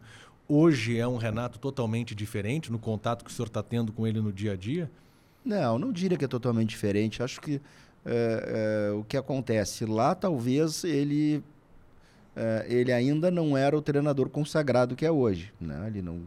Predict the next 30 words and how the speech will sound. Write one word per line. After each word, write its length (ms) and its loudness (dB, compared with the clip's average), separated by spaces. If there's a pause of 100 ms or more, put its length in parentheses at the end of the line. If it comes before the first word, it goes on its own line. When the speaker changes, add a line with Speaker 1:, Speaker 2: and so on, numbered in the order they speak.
(180)
Speaker 2:
ele, 300 -10
e, 60 -8
e, 280 -8 (340)
e 40 -8
quando 200 2
ele 120 4
veio 320 6
a 40 2
primeira 360 0
vez, 260 0
é 40 0
importante 440 -4
que 60 -14
se 180 -8
diga, 440 -2
de 220 -10
uma 180 -2
certa 360 -2
forma, 380 -2
ele 100 -2
coloca 600 0
toda 220 -4
a 20 -4
reputação 580 -4
dele 180 -2
em 60 0
jogo 320 0
de 140 -4
novo. 280 -6
Speaker 1:
Hum. 260 -14